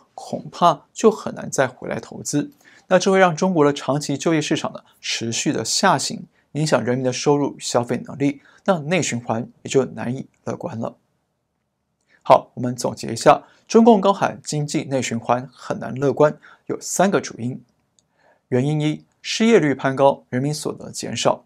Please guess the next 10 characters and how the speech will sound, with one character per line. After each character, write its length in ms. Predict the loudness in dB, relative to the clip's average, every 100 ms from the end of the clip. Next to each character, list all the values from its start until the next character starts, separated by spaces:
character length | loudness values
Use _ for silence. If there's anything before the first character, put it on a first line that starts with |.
| _ _ _ -6
原 120 | -4
因 180 | -4 0
二， 220 | 0 0 _ _
经 200 | 0 2
济 140 | 2
前 240 | 0 -4
景 180 | -4 -8 -10
不 100 | -4
乐 160 | -4
观， 260 | 2 0